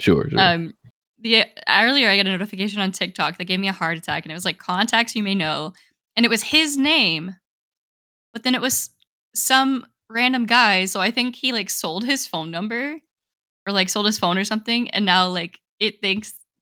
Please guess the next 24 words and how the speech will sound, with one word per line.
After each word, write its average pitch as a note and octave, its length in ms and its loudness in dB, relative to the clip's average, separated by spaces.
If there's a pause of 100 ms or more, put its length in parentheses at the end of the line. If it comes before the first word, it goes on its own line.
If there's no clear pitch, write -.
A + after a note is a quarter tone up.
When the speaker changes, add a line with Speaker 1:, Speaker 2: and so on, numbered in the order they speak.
(120)
Speaker 2:
I G#3 100 2
have F#3+ 180 2
his F#3+ 120 -4
contact F#3+ 340 -2
in F#3+ 120 -4
my E3+ 140 -6
phone. F3 240 -4
So G3 80 -8
it's F3+ 120 -8
like, F3 160 -6
"Oh, G#3 140 0
this A#3 160 -6
is G#3 100 -2
your - 80 -6
contact, G#3+ 580 0
him," F#3 420 0 (460)
but F#3+ 100 -10
it's - 140 -8
not F#3+ 200 4
him. - 280 -14
It's - 140 -8
some F3+ 260 -2
random F3 300 -2
dude. D3+ 320 -8